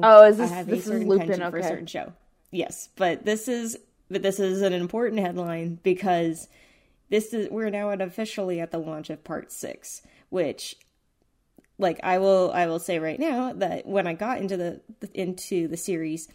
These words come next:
Speaker 2: I had, like, just missed by a margin, really, like, a, by a year, uh, part five's release.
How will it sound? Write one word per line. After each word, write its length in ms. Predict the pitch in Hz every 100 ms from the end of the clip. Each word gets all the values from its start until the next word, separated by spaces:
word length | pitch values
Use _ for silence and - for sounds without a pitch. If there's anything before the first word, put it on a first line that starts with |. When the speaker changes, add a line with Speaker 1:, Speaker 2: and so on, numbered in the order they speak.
| _ _ _ -
Speaker 2:
I 140 | 190
had, 380 | 202 185 160 151
like, 340 | 175 151 156
just 460 | 175 175 190 180 202
missed 340 | 185 175 -
by 120 | - 165
a 140 | 160
margin, 540 | 160 160 160 160 156
really, 380 | 156 165 156 151
like, 240 | 151 156 85
a, 140 | 80
by 240 | 170 151
a 100 | 147
year, 480 | 151 156 143 - - _ _ - _ _
uh, 400 | 185 156 151 147 - _ _
part 320 | - 151 -
five's 360 | - 262 226 185
release. 580 | 170 95 87 - -